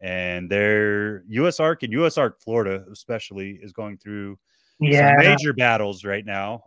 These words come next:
Speaker 2: Yeah.
Speaker 1: Um, if you guys
Speaker 2: Yeah.
Speaker 1: haven't read the latest alert, I'm gonna bring this up, like, screw everything that we're talking about right now. This is kinda actually important,
Speaker 2: No,
Speaker 1: and
Speaker 2: this
Speaker 1: I
Speaker 2: is,
Speaker 1: don't know
Speaker 2: like,
Speaker 1: why I
Speaker 2: real,
Speaker 1: didn't
Speaker 2: real
Speaker 1: start
Speaker 2: shit.
Speaker 1: with this.
Speaker 2: It
Speaker 1: Um,
Speaker 2: is.
Speaker 1: U S Arc Florida, everyone that said, "Oh, ball pythons will never get hit."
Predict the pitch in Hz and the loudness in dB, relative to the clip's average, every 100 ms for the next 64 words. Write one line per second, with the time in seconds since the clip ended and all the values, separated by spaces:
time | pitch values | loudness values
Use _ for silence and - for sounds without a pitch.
0 | - 151 151 135 113 113 120 131 139 147 | 0 4 4 2 -6 -10 -8 0 2 2
1 | 143 - 160 165 160 123 120 113 110 113 | 0 0 2 0 -4 -2 0 0 -2 -8
2 | _ _ _ _ _ _ _ _ _ _ | _ _ _ _ _ _ _ _ _ _
3 | 101 98 101 101 - 95 101 104 120 110 | -12 -8 -8 -10 -14 -10 -10 -10 -14 -14
4 | 104 101 98 - 104 101 90 87 _ _ | -12 -12 -12 -10 -10 -10 -14 -16 _ _
5 | - 107 104 101 101 101 98 95 98 101 | -18 -12 -8 -8 -10 -14 -14 -12 -12 -12
6 | 98 101 92 87 90 95 98 104 - - | -12 -14 -16 -16 -16 -16 -16 -16 -18 -16
7 | 104 95 92 - 92 87 - 107 - 175 | -12 -10 -12 -14 -20 -16 -12 -8 -2 2
8 | 160 190 175 147 147 139 104 156 147 98 | 4 4 4 2 2 4 4 6 4 2
9 | 170 175 120 165 - 101 101 - _ _ | 4 4 2 -2 -6 -8 -10 -14 _ _
10 | _ _ _ - 107 107 151 156 151 190 | _ _ _ -4 2 4 4 4 4 4
11 | 196 170 - 156 151 120 117 143 160 156 | 2 0 0 2 2 2 0 0 -2 -2
12 | 135 - 139 135 127 113 120 131 135 120 | -4 0 0 2 0 0 2 2 2 -4
13 | 127 120 110 110 113 101 101 92 113 101 | -4 -10 -10 -8 -8 -8 -10 -8 -8 -8